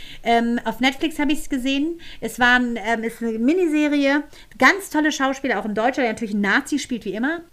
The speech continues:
Ähm, wunder-, wunderbar. Und das Schöne ist, dass, ähm, dass natürlich abgesehen von diesen widerlichen Nazis, ähm, diese Liebe in diesem Film so schön ist und dieses Licht, das gerade diese Blinde in sich trägt und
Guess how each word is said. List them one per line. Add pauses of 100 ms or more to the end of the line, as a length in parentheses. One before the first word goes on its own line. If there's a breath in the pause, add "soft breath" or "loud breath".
(300 loud breath)
Ähm, (600)
wunder-,
wunderbar.
Und (180 loud breath)
das
Schöne
ist, (280 loud breath)
dass,
ähm, (160 loud breath)
dass (360 loud breath)
natürlich
abgesehen
von
diesen
widerlichen
Nazis,
ähm, (240 loud breath)
diese
Liebe
in
diesem
Film
so
schön
ist
und
dieses
Licht,
das
gerade
diese
Blinde
in
sich
trägt
und